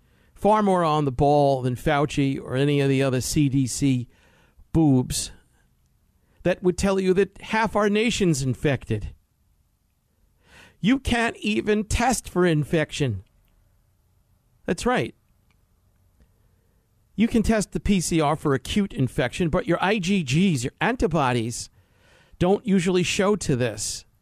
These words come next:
We have hordes of people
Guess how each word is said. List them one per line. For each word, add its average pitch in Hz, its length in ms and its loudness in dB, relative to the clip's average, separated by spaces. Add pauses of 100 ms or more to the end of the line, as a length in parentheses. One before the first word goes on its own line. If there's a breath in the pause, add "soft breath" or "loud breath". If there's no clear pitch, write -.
(960)
We 202 140 4
have 208 100 2
hordes 196 600 0
of 147 120 -6
people 123 520 -2